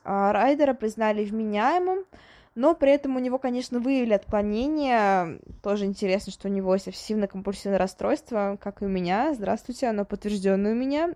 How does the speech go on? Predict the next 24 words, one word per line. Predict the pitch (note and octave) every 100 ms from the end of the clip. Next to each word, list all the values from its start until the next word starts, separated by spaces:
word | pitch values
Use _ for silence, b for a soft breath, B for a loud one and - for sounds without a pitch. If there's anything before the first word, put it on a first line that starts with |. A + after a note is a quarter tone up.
| _
у | G#3
психиатра, | - G3+ - F3+ G3+ A#3
собственно. | A#3+ - C4 C#4 D4+ B B B B B B B B -
А, | - G#3+ G#3+ G#3+ G#3+ A3
вот. | A3 A3+ F#3 -
Кроме | B3+ C4 B3 A#3+ A3+ -
этого, | A3+ A3+ G3+
у | G#3
него | G#3+ G3 G3+
есть | G3 G3
диссоциативное | - G3+ A#3 A3 F#3+
расстройство | G3+ F#3+ F#3+ - G3+
личности, | C#4 E4+ D#4+ D#4 - -
ну | A#3+ A3 B3+
и | C4+
некоторые | G#3+ A#3 A3+ A3
другие | G3+ G3 G3 F#3+
расстройства, | F#3+ - G#3+ - A3+
в |
том | - G#3
числе | G#3+ G3 G3
психопатия. | F#3+ - F#3+ F#3 F3 F3 F3+ F2+ - _ _ - _ - - _ _ B B B B B
А, | - G#3 G#3+ A3
неудивительно, | C#4 D#4+ A#3 G3+ A3 C#4+ D4 D#4+